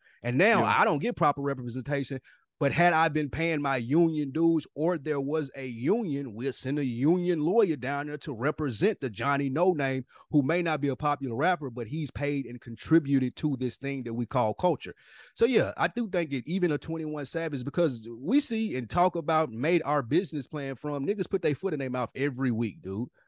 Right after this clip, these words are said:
Speaker 1: So
Speaker 2: Yeah.
Speaker 1: you need representation, and it's just one less thing that you have to have somebody in your team worry about if you know you got good representation. You know, you remember that time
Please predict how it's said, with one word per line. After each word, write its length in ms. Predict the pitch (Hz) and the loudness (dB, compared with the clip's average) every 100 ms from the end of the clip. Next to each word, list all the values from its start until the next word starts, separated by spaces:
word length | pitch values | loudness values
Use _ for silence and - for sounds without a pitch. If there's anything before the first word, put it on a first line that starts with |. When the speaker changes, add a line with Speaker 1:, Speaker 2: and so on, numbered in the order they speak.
| _ _ 113 | _ _ -2
Speaker 1:
So 100 | 135 | 4
Speaker 2:
Yeah. 100 | 143 | 4
Speaker 1:
you 60 | |
need 280 | 147 214 214 | 4 4 4
representation, 840 | 156 190 180 175 165 175 165 180 | 4 4 4 0 0 0 0 -2
and 340 | 160 175 233 208 | -6 -4 -4 -2
it's 140 | 190 | -4
just 160 | 170 131 | -4 -4
one 260 | 127 175 | -4 -4
less 220 | 170 170 165 | -2 -4 -4
thing 240 | 180 175 | -6 -6
that 80 | 143 | -8
you 220 | 131 196 | -4 -2
have 220 | 156 147 | 0 -2
to 80 | 131 | -4
have 200 | 139 147 | -4 -4
somebody 380 | - 147 147 143 | -4 -2 -2 -2
in 60 | 131 | -4
your 100 | 139 | -4
team 300 | - 156 135 | -4 -4 -2
worry 240 | 123 117 | -2 -2
about 280 | 107 110 104 - - | -2 -2 -4 -8 -10
if 160 | 113 110 | -6 -2
you 120 | 131 | 0
know 160 | 127 127 | 2 0
you 180 | 120 113 | -2 -2
got 220 | 117 107 | -2 -4
good 160 | 113 107 | -6 -6
representation. 800 | 110 101 92 95 113 104 101 | -8 -8 -10 -10 -8 -8 -6
You 100 | 127 | -4
know, 200 | 269 277 | 0 2
you 240 | 254 330 392 | 2 4 4
remember 220 | 349 302 | 2 0
that 120 | 254 226 | 0 0
time 320 | 226 196 | -4 -4